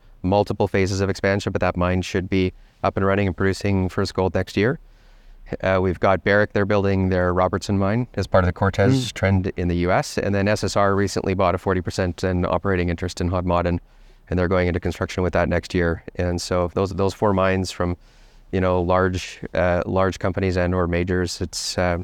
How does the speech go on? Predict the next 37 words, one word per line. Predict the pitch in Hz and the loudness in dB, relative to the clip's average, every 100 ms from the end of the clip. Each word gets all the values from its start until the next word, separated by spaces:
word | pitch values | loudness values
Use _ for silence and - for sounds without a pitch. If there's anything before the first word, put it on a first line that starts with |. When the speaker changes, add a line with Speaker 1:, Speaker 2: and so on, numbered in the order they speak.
| - | -8
Speaker 1:
it's | - | -10
a | |
pretty | - 120 | -2 0
good | 107 | 0
place | - 104 | 0 -2
for | - | 0
us | 95 | -2
to | - | -2
be, | 90 92 | 0 0
and | 90 | 0
there's | 87 - - | -2 -4 -6
not | - 98 | -2 -2
a | 101 | 0
lot | 98 | 0
of | 92 104 | 0 -2
risk, | 127 - - - - - - - - | -2 -2 -6 -6 -10 -20 -20 -20 -4
uh, | 95 101 | -2 0
for | 107 | 2
us. | 110 - - - - | 2 0 -12 -16 0
Speaker 2:
Right, | 143 131 | 2 2
okay. | - 117 | 2 -2
So | - 156 135 - - - _ - | 0 -2 -2 -4 -20 -20 _ 0
balance | 160 170 156 | 2 2 0
sheet | - 147 - | 0 0 0
first, | - 123 127 - - - - _ _ - - - _ - - | -2 0 0 -6 -14 -18 -20 _ _ -20 -20 -20 _ -20 -20
sit | - - 165 - | -10 0 0 2
back | 143 135 135 - - - - - - - | 2 2 -2 -8 -18 -20 -20 -20 -20 -8
and | 139 | 0
make | 139 131 - | 0 0 -2
an | 85 - - - - | -10 -14 -20 -20 -4
intelligent | 165 139 - 143 131 131 | -2 -2 0 2 2 2
allocation | - 131 131 117 131 - 131 | 0 0 0 0 -2 0 -4
of | 113 | -2
capital | 131 117 113 117 | -2 -2 0 -2
for | 101 117 | -2 -6
best | 98 123 - | 0 -2 0
return | 120 127 123 110 | -4 -2 0 0